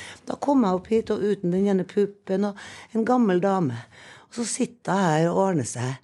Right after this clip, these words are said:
Så jeg fikk altså en forestilling av en annen verden, jeg, å se Wenche Foss fra en gammel dame til den største diva.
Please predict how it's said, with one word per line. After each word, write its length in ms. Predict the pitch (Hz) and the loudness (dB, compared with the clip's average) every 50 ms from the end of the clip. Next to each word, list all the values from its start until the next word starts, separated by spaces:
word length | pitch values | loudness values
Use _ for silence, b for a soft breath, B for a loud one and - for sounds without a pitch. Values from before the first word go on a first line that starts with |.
| B B B B B B B B 240 B B B _ _ _ | B B B B B B B B -20 B B B _ _ _
Så 140 | - - 214 | -6 -4 -2
jeg 140 | - 202 202 | 0 0 0
fikk 320 | 202 - 233 220 - - 214 | 0 -2 -4 -4 -2 -2 -4
altså 220 | 220 - - 165 | -2 0 0 0
en 60 | 170 170 | 0 0
forestilling 720 | - - 220 214 180 147 123 - - 135 117 110 131 147 165 | 0 0 2 4 4 2 0 -2 -4 -4 -4 -2 0 0 2
av 140 | 180 180 | 2 2
en 80 | 185 196 | 2 2
annen 240 | 185 170 156 165 170 | 4 4 2 2 2
verden, 320 | 175 165 151 127 131 156 | 2 2 2 0 0 0
jeg, 120 | 196 226 233 | 2 2 2
å 60 | 208 | 0
se 220 | - - 196 180 175 | 0 0 0 0 2
Wenche 300 | 170 190 180 170 170 160 | 2 0 0 0 -4 -4
Foss 280 | - - 165 156 - - | -2 -4 -4 -4 -6 -6
fra 260 | - 165 170 160 156 | -4 0 2 2 2
en 80 | 156 160 | 2 0
gammel 300 | 160 180 180 160 147 143 | 0 0 0 0 -2 0
dame 300 | 165 160 160 156 139 131 131 | 0 0 2 2 0 -2 -2
til 180 | - 156 156 | -2 -2 -4
den 240 | 151 143 160 156 156 | 0 0 0 0 2
største 760 | 151 - - - - - - 165 160 - - - - - 135 135 | 0 -4 -6 -8 -6 -2 -2 -2 -2 -4 -8 -10 -6 -6 -4 -2
diva. 420 | 135 147 135 123 110 117 143 180 | 0 0 0 2 2 0 -2 -4